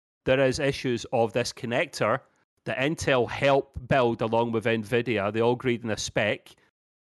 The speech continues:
Instead of having the two eight pins before, they've got one, I think, is it eight or six port? I think it's one eight port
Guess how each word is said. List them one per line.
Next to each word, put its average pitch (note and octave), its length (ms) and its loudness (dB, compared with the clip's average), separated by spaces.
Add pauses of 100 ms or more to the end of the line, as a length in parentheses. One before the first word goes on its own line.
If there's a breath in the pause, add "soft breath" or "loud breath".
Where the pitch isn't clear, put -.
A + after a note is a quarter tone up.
Instead D3 300 -2
of E3 80 0
having C3+ 400 -2
the A#2+ 180 0
two C3 380 -2
eight C3+ 220 -2
pins A2+ 260 -4
before, A2 500 0 (360 loud breath)
they've A#2+ 160 0
got A#2+ 220 -2
one, C3+ 640 2 (120)
I - 60 -8
think, D3 200 -10
is C3+ 160 -6
it - 140 -6 (160)
eight D#3 260 2
or C3 60 -6
six - 400 -4
port? A3 320 0
I - 40 -14
think F3 200 -6
it's - 160 -8
one C#3 240 0
eight C3+ 240 -4
port G#2+ 340 0